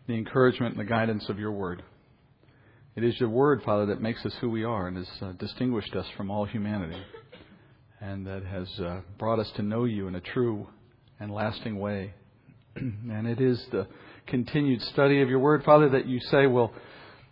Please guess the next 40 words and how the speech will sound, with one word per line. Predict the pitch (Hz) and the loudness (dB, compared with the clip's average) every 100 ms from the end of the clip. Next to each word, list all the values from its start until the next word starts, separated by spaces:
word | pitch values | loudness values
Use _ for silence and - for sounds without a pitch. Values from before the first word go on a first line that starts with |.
| - | -16
will | - 123 | -6 0
raise | 120 143 151 | 4 4 4
us | 131 - | 2 4
up | 135 151 - 117 | 4 2 -2 -10
in | 131 | -6
the | 117 | 0
likeness | 123 135 139 127 127 | 2 2 0 -4 -4
of | 107 | -4
your | 104 | -6
Son, | - 135 147 170 175 - _ - | -4 -2 -2 -4 -8 -18 _ -12
so | 120 | -8
that | 107 | -4
we | 120 | -4
would | 113 | -4
be | 104 110 | -4 -2
like | 110 120 | 0 -2
him. | - 143 170 170 - _ _ _ _ _ _ - - | -4 -6 -6 -10 -20 _ _ _ _ _ _ -20 -12
We | 113 | -6
understand | 113 117 - 135 127 | -4 -4 -2 0 0
one | 120 131 | 0 0
day, | 127 131 | 4 4
Father, | 127 131 131 | 4 4 4
you | 127 | 2
complete | 127 127 117 - 143 143 | -2 -4 -4 -2 0 4
that | 135 127 | 4 6
work | 127 151 123 | 2 2 -2
as | 107 | -2
only | 123 123 | 0 0
you | 120 | -2
can | 120 135 131 147 | -2 -2 0 2
in | 117 101 - - - - | 0 -4 -10 -20 -20 -12
a | - | -8
glorified | 107 123 139 - 123 113 | -2 2 2 4 2 2
body. | 113 110 120 147 - - _ _ _ _ - | 0 -2 -2 -6 -10 -20 _ _ _ _ -10
But | 104 | -2
in | 127 | 2
the | 131 | 2
meantime, | 143 151 135 117 113 | 2 2 2 0 0
we | 120 123 - | 0 -2 -2
attain | 104 - 151 151 143 107 | -8 -4 0 2 2 0